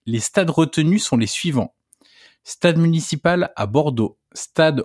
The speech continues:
olympique Yves du Manoir à Colombes, stade municipal au Havre, stade Victor Bouquet à Lille, stade Vélodrome à Marseille, Parc des Princes à Paris, stade Auguste Delaune à Reims, stade de la Méno à Strasbourg,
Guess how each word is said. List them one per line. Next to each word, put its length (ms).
olympique 640
Yves 160
du 140
Manoir 460
à 80
Colombes, 460
stade 340
municipal 680
au 160
Havre, 460
stade 400
Victor 640
Bouquet 560
à 100
Lille, 400
stade 340
Vélodrome 580
à 60
Marseille, 600
Parc 240
des 100
Princes 560
à 120
Paris, 400
stade 460
Auguste 420
Delaune 500
à 140
Reims, 520
stade 300
de 80
la 120
Méno 500
à 60
Strasbourg, 680